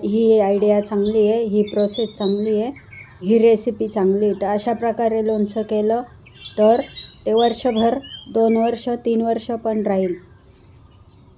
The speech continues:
घरगुती मसालाच वापरून केलेलं आहे. तर कुणाला व्यवसाय करायचा असेल तर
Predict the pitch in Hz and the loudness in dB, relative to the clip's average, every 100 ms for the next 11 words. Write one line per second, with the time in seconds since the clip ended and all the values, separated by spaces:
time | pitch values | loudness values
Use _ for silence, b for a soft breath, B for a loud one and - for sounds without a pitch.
0 | - - - _ - - 214 220 226 220 | -20 -20 -20 _ -18 -4 -2 2 0 0
1 | 214 208 208 220 214 214 214 175 - 185 | 0 0 0 -4 -2 -4 -6 -8 -6 -6
2 | 185 185 180 185 185 190 185 269 - - | -4 -6 -8 -6 -6 -6 -6 -10 -16 -20
3 | - - - - - - - - - - | -20 -20 -20 -20 -20 -20 -20 -20 -20 -20
4 | - - - - - - - - - - | -20 -20 -20 -20 -20 -20 -20 -20 -20 -20
5 | - - 208 196 220 226 226 220 220 214 | -20 -16 -8 -4 -2 2 4 6 4 4
6 | 226 214 208 208 208 220 220 254 262 247 | 0 2 4 6 4 0 -2 -2 -2 0